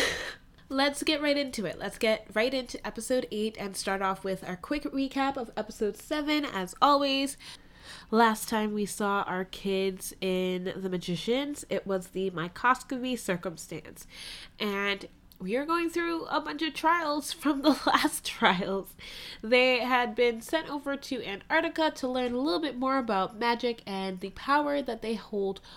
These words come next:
over it, taught by, of course, Mike-, Microscopy. You know, I don't know how to say his name, but it's just been accepted at this <laughs> point, but you know it. Anyway, Alice and Quentin got a little closer, a little bit more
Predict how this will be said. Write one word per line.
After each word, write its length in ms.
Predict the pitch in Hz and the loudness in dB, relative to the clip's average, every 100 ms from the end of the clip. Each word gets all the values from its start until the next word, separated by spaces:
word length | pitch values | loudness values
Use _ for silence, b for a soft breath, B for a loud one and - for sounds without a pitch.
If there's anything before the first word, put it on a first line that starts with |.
| B - | B -6
over 320 | 262 277 226 | -2 -2 -2
it, 260 | 135 - - B B B - - | -6 -8 -14 B B B -20 -6
taught 280 | 254 240 226 | 2 2 2
by, 180 | 202 | -2
of 220 | 202 208 - | -2 -8 -10
course, 460 | - 160 160 - - - | -4 -4 -4 -10 -16 -10
Mike-, 440 | 185 180 - - | -8 -8 -10 -10
Microscopy. 800 | 208 196 196 185 - - 294 349 - - B B - | -4 -4 -4 -8 -8 -6 -2 -2 -4 -18 B B 0
You 140 | 294 | 2
know, 80 | 427 - | 2 4
I 80 | |
don't 160 | 349 277 | 2 2
know 100 | 220 | -2
how 80 | 190 | -4
to 80 | 202 | -6
say 180 | 190 | -6
his 240 | 175 185 180 | -4 -4 -4
name, 280 | 185 185 185 | -4 -4 -4
but 200 | 196 - B B B - | -8 -8 B B B -4
it's 220 | 247 - | -4 -2
just 240 | 247 226 | -2 -2
been 100 | 190 | -2
accepted 480 | 180 - 175 175 208 | -4 -2 -4 -2 0
at 120 | 220 | 0
this 220 | 226 214 | 0 -2
<laughs> 60 | - | 0
point, 640 | 233 254 294 247 - 240 | 2 4 4 2 -2 -4
but 120 | 233 233 | -2 2
you 180 | 311 | 4
know 200 | 311 208 | 6 6
it. 320 | 180 156 - - B B B B B B - - | 4 2 -2 -18 B B B B B B -20 -2
Anyway, 640 | 285 320 269 214 196 226 - - - - - - - - - | 2 4 4 4 2 -2 -8 -20 -20 -20 -20 -20 -20 -20 -6
Alice 360 | 208 202 202 - | 0 2 0 -4
and 180 | 180 180 | -10 -6
Quentin 540 | 233 226 214 226 214 | 0 0 0 0 0
got 320 | 214 190 170 | -2 0 0
a 40 | 170 | 0
little 240 | 185 165 | -2 -2
closer, 800 | 156 - 240 233 220 - 220 220 | -4 -2 2 2 2 -2 0 0
a 80 | 220 | 0
little 280 | 196 185 165 | 0 0 0
bit 160 | 165 | -2
more 260 | 165 160 | -2 -6